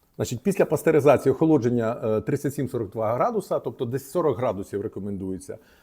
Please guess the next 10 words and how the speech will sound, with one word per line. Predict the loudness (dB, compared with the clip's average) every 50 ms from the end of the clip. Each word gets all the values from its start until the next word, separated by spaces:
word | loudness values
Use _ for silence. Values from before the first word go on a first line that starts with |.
| _
заквашування | 0 2 2 4 4 4 4 4 4 2 0 0 0 0 -2
при | -2 -2 -2
цій | 0 -2 -2
температурі, | -2 -2 -2 -2 -2 -2 -2 -4 -4 -4 -4 -4 -6 -8 _ _ _ _ _ _ _ _ _
сквашування | -16 -8 2 6 6 6 6 6 4 2 4 4 4 4
від | 2 2 2
трьох | 4 4 6 6
до | 4 2
чотирьох | 0 2 2 4 4 4 4
годин, | 4 4 4 2 -2 -4 -6